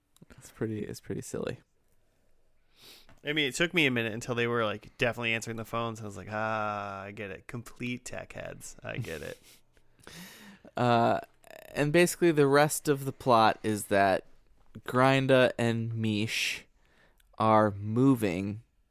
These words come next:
Speaker 1: And so, um, you have Mish who's, like, leaving her salon and having her last day and expects there to be, like, a big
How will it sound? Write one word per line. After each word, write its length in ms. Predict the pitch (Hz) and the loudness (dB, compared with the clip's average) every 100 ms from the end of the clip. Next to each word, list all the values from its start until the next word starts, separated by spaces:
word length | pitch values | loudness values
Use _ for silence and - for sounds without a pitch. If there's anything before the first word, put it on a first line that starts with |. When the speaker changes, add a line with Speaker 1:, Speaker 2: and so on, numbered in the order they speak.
| _ _ _ _ _ _ | _ _ _ _ _ _
Speaker 1:
And 260 | 107 101 101 | -4 -2 -2
so, 580 | - 110 104 104 101 - | -2 2 6 6 4 2
um, 420 | 104 101 98 98 _ _ _ _ _ _ _ | 0 -2 -2 -6 _ _ _ _ _ _ _
you 200 | - 110 | -4 -2
have 580 | 110 104 101 98 98 - _ _ _ - | 0 2 4 2 0 -8 _ _ _ -2
Mish 320 | 139 147 - | 0 2 0
who's, 220 | 131 117 | -2 0
like, 160 | 117 113 | 0 0
leaving 400 | 123 131 127 120 | 0 0 0 -2
her 180 | 123 | -2
salon 580 | 117 - 110 110 117 120 | -2 -2 0 2 4 4
and 140 | 117 113 | 2 0
having 280 | 110 113 | 0 0
her 120 | 113 107 | 0 0
last 420 | 107 107 104 - | 2 2 0 -2
day 280 | 101 101 98 | 2 2 2
and 80 | |
expects 580 | 82 - - 104 107 - | -2 -8 -2 -2 -2 -4
there 80 | 107 | -6
to 80 | 101 | -4
be, 100 | 101 | -4
like, 160 | 95 | -2
a 40 | 98 | -4
big 400 | 98 95 95 | -2 -2 -2